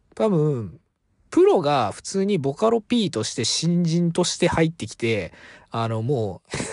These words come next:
う、<laughs> あの、蹂躙してくっていうね。あの、そういうやっぱね、ストーリーが出来上がってるんだよね。まあ、そうじゃない人も当然いるし、本当に、あの、素人、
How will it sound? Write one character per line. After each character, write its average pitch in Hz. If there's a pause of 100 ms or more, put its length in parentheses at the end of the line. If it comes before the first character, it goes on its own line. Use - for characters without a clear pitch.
(120)
う、 -
<laughs> -
あ -
の、 165 (480)
蹂 156
躙 170
し 160
て 165
く 151
っ -
て -
い 101
う 90
ね。 101 (240)
あ 135
の、 127
そ 294
う 330
い 320
う 320
や 311
っ -
ぱ 120
ね、 98
ス -
ト -
ー -
リ 131
ー -
が 104
出 113
来 320
上 359
が 339
っ -
て -
る 107
ん 92
だ 82
よ 73
ね。 - (480)
ま 247
あ、 226
そ 330
う 262
じ 202
ゃ 160
な 160
い 139
人 -
も 117
当 120
然 135
い 131
る 131
し、 107
本 180
当 208
に、 202 (380)
あ 156
の、 151
素 -
人、 104